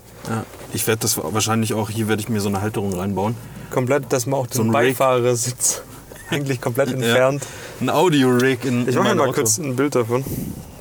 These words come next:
Speaker 1: Hast du, hast du so Vorsatzlinsen?
Speaker 2: Nee, leider nicht.
Speaker 1: Na super, wie soll denn das dann gut werden?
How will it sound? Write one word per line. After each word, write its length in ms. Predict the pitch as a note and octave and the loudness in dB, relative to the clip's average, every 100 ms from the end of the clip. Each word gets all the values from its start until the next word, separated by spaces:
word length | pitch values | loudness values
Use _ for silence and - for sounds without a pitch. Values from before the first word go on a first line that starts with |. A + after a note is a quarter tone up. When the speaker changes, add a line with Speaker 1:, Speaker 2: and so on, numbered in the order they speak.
| - - - - - - - - | -18 -18 -16 -16 -16 -16 -16 -8
Speaker 1:
Hast 160 | G#2 | -4
du, 160 | A2 G#2+ | -2 -2
hast 220 | A2 - | -2 -4
du 60 | G#2+ | -4
so 80 | G#2 | -2
Vorsatzlinsen? 760 | A#2 D#3 B2 - G#2 G#2+ C#3 - - | 0 -2 -2 -4 -4 -4 -6 -8 -10
Speaker 2:
Nee, 360 | D#3 B2+ B2 | -4 0 2
leider 260 | C3 B2 B2 | 2 0 -2
nicht. 260 | C3 C#3+ - | -4 -6 -8
Speaker 1:
Na 200 | A2 G2+ | -6 -4
super, 380 | F#2+ G2 - G2 F2+ - | -4 -4 -4 -8 -8 -10
wie 80 | F#2 | -6
soll 140 | F#2+ | -4
denn 100 | F#2+ | -6
das 140 | F#2+ - | -6 -8
dann 280 | F#2 G2 | -10 -10
gut 240 | G2 B2 - | -8 -8 -6
werden? 260 | - G#2 | -8 -8